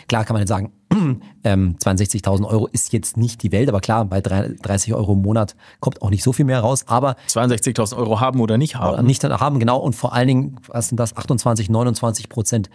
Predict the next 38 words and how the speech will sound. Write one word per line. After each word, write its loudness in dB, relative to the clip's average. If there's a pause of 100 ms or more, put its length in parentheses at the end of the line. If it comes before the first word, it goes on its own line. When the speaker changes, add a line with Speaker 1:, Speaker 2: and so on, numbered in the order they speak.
(180)
Speaker 1:
mehr, 2
als 0
wenn 2
du 0
das 0
privat 0
im -2
E-T-F-Sparplan -2 (320)
reinspeist. -2
Das -6
lohnt 0
sich -10
schon, -16
ja. -16
Speaker 2:
Und -2
das -2
kann 0
halt -2
am 2
Ende 0
vielleicht -4
auch -4
zum 0
Beispiel, 2
wenn 2
man 2
ein -6
Pflegeheim -2
braucht, -2 (180)
kann 0
das -2
halt -4
den -2
Unterschied -4
machen. -6
Speaker 1:
Ja, -2 (440)
genau. -10 (540)
Absolut. -14